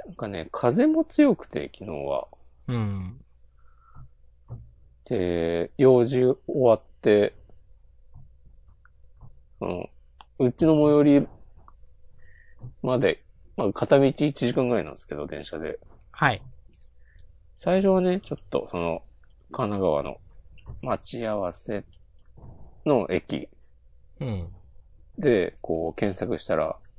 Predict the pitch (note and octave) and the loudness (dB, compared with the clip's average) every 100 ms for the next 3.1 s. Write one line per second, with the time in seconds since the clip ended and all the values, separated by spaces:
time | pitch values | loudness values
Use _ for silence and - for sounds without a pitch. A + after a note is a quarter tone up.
0 | - - - - A2 - - - - - | -18 -18 -20 -8 -8 -8 -16 -20 -20 -20
1 | - - - - - C#3+ E3 E3 - D#3+ | -20 -20 -14 -4 0 2 4 4 2 -2
2 | - D#2+ D#2+ - - E2+ F2+ F#2+ F2+ E2 | -2 -6 -6 -8 -4 -2 -2 -4 -6 -10